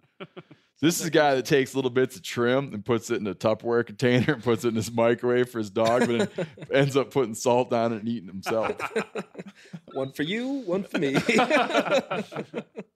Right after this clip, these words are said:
Speaker 1: Oh, yeah. I, I told you, right, that he was,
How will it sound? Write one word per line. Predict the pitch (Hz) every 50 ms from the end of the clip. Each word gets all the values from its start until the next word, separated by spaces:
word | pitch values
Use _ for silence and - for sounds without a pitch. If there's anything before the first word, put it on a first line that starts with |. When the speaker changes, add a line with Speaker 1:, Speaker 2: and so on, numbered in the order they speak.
| _ _ _ _ _ _ _ _ _ - - - - - - - - - _ _ _ - - - - - 208 - - - -
Speaker 1:
Oh, | 156 151 156 156 156 156 156 156 147 143 139 135 127 120 117 113 110 107 110 - -
yeah. | 147 156 180 190 170 135 110 98 - _ _ -
I, | 156 190 190 - -
I | 220 214
told | - - 359 381 427 403 294
you, | 220 180 160
right, | 165 170 180 208 202
that | 190 180 165
he | 170 170 196
was, | 202 208 202 196 185 170 156 156